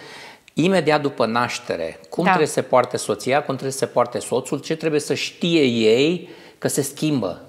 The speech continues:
Speaker 1: în
Speaker 2: Da.
Speaker 1: relația lor?
Speaker 2: Uh, mulțumesc, vai, îmi plac așa de mult întrebările tale și <laughs> doar că emisiunea cred că e scurtă, că aș putea numai o oră să vorbesc despre asta. Uh, în primul rând ai punctat, uh,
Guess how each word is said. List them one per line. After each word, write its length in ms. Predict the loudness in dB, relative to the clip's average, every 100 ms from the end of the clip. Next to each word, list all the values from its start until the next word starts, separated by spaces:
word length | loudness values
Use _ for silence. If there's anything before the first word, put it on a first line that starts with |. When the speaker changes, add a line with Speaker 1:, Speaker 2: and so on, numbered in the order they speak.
| -8
Speaker 1:
în 80 | 0
Speaker 2:
Da. 120 | 2
Speaker 1:
relația 440 | 2 0 0 -2
lor? 200 | -2 -4 -8 -16 -16 -16 -16 -18 -8
Speaker 2:
Uh, 480 | -4 -2 -2 -4 -6 -6
mulțumesc, 720 | -4 0 -2 -2 -4 -2 4
vai, 280 | 4 4 0
îmi 100 | 0
plac 260 | 2 4
așa 200 | 4 2
de 80 | 0
mult 220 | 0 0
întrebările 640 | -2 -4 -2 0 0 0 0
tale 280 | 2 2 2
și 420 | 0 2 4 4 4 2 0
<laughs> 480 | -2 -2 -6 0
doar 120 | 4 4
că 160 | 6
emisiunea 600 | 6 6 4 4 4 4
cred 180 | 6 6
că 60 | 6
e 40 |
scurtă, 380 | 4 2 -2 0
că 120 | 2
aș 100 | 2
putea 300 | 0 0 2
numai 260 | 4 4 6
o 100 | 8
oră 160 | 6
să 140 | 2 0
vorbesc 340 | -4 -2 -4
despre 320 | -4 -6 -4
asta. 280 | -4 -2 -4 -6 -10 -10 -12 -14 -6
Uh, 760 | -2 0 2 2 0 0 -2
în 100 | -4
primul 320 | -4 -4 -4 -4
rând 160 | -4
ai 120 | -4 -4
punctat, 560 | -6 -6 -4 -4 -4 -4 -2 -2
uh, 80 | -4